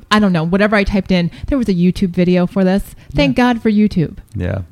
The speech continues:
Speaker 1: You know, talk about being thankful. Some guy had <laughs> videotaped doing the exact thing that Tony needed.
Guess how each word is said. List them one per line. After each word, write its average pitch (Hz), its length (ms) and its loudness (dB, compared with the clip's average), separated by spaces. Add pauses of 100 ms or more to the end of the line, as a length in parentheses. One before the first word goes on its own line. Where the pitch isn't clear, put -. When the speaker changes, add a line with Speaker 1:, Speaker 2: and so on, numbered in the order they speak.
(180)
Speaker 1:
You 214 160 4
know, 214 180 2
talk 247 160 2
about 262 160 2
being 220 180 4
thankful. 269 520 0
Some 277 400 -4 (460)
guy 220 680 0 (640)
had 254 420 0
<laughs> - 0 -
videotaped 247 880 2
doing 214 260 4
the 196 100 2
exact 185 440 -2
thing 202 180 0
that 185 140 -2
Tony 190 240 0
needed. 160 400 -4